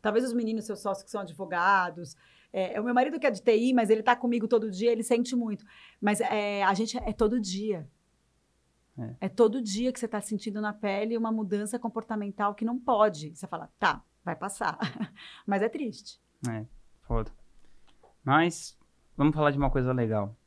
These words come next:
Speaker 2: Sarinha, me fala um livro que você leu, assim, que mudou drasticamente o seu jeito de ver o
Speaker 1: Nossa.
Speaker 2: mundo.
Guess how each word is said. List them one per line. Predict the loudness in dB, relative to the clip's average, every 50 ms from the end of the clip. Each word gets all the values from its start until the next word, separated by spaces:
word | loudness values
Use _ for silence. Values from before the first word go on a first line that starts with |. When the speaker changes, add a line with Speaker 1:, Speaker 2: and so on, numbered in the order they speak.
| _ _ -14 -14 _ _ _ _
Speaker 2:
Sarinha, | -2 2 4 6 6 6 6 4 4
me | 2 0 -2 0
fala | 4 4 4 4
um | 6 4 4
livro | 4 4 4 4 4 2 -2
que | -2 0
você | 0 0 0 2 2 2 4
leu, | 4 4 4 4 4 4 2
assim, | 0 -2 -2 -2 0 0 0 -2 -4
que | -6 -4 -2 0 0 2
mudou | 2 2 2 2 4 4 4 4
drasticamente | 4 4 2 2 0 0 0 2 2 4 2 2 0
o | -2
seu | -4 -2 -2
jeito | -2 -2 -2
de | -2 0
ver |
o | 0 2
Speaker 1:
Nossa. | 2 4 2
Speaker 2:
mundo. | 2 2 0 0 -2 -4 -8